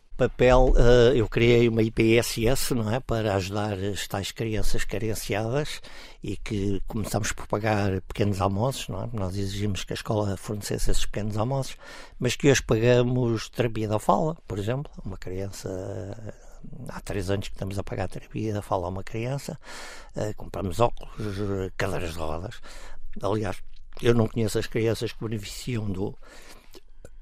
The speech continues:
do meu trabalho, é a escola que as identifica e depois eu pago, pago as faturas dos óculos e, e do que for, mas não conheço as crianças, nem quero, hum,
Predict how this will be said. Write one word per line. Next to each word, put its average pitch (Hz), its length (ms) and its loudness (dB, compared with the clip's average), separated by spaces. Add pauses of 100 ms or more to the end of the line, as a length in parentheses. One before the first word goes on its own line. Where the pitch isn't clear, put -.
(100)
do 117 160 2
meu 120 200 4
trabalho, 95 560 2
é 120 120 4
a - 20 2
escola 98 380 -2
que - 120 -6
as 101 60 0
identifica 98 920 -2 (400)
e 165 60 -4
depois 98 280 -2
eu 107 240 -2
pago, 117 480 -2 (140)
pago 92 200 -6
as 82 120 -6
faturas 117 680 0
dos 80 240 -12
óculos 110 460 -2
e, 113 60 -6
e 95 380 -6
do 98 120 -8
que - 100 -6
for, 139 240 2 (340)
mas 110 220 4
não 117 140 6
conheço 104 260 2
as 101 80 -6
crianças, 101 460 -6
nem 107 180 2
quero, 117 480 2 (640)
hum, 127 960 0